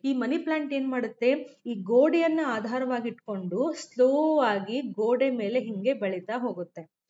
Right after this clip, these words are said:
So, ಇದು ಗೋಡೆ ಮೇಲೆ ಬೆಳೀತಾ ಹೋದಂಗೆ ಇದ್ರದ್ದೇನು ಸ್ಟೆಮ್ ಬೆಳೀತಾ ಇದೆಯಲ್ಲ, ಇಲ್ಲಿ ಲೀಫ್ ಬಂದಂತಹ ನೋಡಲ್ ರೀಜನ್ ನಲ್ಲಿ ಅದು ಸ್ಮಾಲ್ ರೂಟ್ಸ್ ಗಳನ್ನ ಫಾರ್ಮ್ ಮಾಡುತ್ತೆ.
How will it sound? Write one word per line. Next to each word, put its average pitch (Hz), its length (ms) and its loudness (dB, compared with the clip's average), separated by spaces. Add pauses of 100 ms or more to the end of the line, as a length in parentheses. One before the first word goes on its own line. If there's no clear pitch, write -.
(260)
So, 302 120 0
ಇದು 262 180 -2
ಗೋಡೆ 269 300 2
ಮೇಲೆ 320 240 2
ಬೆಳೀತಾ 240 420 0
ಹೋದಂಗೆ 254 380 2
ಇದ್ರದ್ದೇನು 240 420 2
ಸ್ಟೆಮ್ 262 380 -2
ಬೆಳೀತಾ 226 380 -2
ಇದೆಯಲ್ಲ, 196 460 -4 (520)
ಇಲ್ಲಿ 254 320 0
ಲೀಫ್ 311 320 2
ಬಂದಂತಹ 254 580 -2
ನೋಡಲ್ 233 420 -2
ರೀಜನ್ 226 400 -4
ನಲ್ಲಿ 185 280 -4 (360)
ಅದು 220 180 -8
ಸ್ಮಾಲ್ 277 640 0
ರೂಟ್ಸ್ 247 340 -2
ಗಳನ್ನ 220 400 -4
ಫಾರ್ಮ್ 214 380 -8
ಮಾಡುತ್ತೆ. 190 380 -2